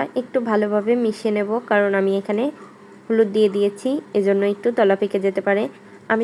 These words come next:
যদি প্রথমে একটু জল দিয়ে নিতাম হলুদের উপরে, তাহলে কিন্তু এই দলা পাকার ভয়টা থাকতো না। আমি খুব ভালোভাবে মিক্সড করে নিয়েছি। এখন একটা বড় গামলা নিয়ে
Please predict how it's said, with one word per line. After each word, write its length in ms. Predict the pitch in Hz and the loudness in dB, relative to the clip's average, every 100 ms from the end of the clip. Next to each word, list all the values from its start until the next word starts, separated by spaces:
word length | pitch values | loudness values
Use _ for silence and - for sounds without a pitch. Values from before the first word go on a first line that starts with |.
| 226 | 0
যদি 140 | 233 233 | -2 -2
প্রথমে 260 | 196 208 208 | -4 -2 -2
একটু 140 | 196 214 | -2 -2
জল 140 | 202 185 190 | 2 2 2
দিয়ে 120 | 208 | 0
নিতাম 200 | 214 240 240 | 0 -2 -2
হলুদের 320 | 226 196 208 220 | -2 0 -2 -2
উপরে, 220 | 220 220 233 - - - | -2 -2 -4 -8 -10 -4
তাহলে 240 | 202 190 190 | -2 0 -2
কিন্তু 220 | 190 254 277 - 208 | -4 -4 -6 -2 -2
এই 60 | 196 | 2
দলা 160 | 185 185 | 0 0
পাকার 240 | 190 240 262 | -2 -2 -2
ভয়টা 260 | 233 220 226 | -2 -2 -4
থাকতো 240 | 220 - 180 165 | -6 -6 -4 -4
না। 60 | 175 - - - - 220 | -6 -12 -20 -20 -4 0
আমি 120 | 220 214 | 0 -2
খুব 100 | 220 214 | -4 0
ভালোভাবে 340 | 202 190 196 202 | 0 2 0 0
মিক্সড 260 | 202 196 - - | -2 -4 -8 -4
করে 160 | 220 220 | -2 0
নিয়েছি। 300 | 233 240 277 311 - - - 208 | -2 -2 -6 -6 -12 -20 -8 -4
এখন 160 | 202 233 214 | -4 -2 -4
একটা 160 | 202 220 214 | -2 -2 0
বড় 140 | 196 202 | 0 0
গামলা 300 | 202 190 190 190 | 0 0 0 0
নিয়ে 140 | 196 | 0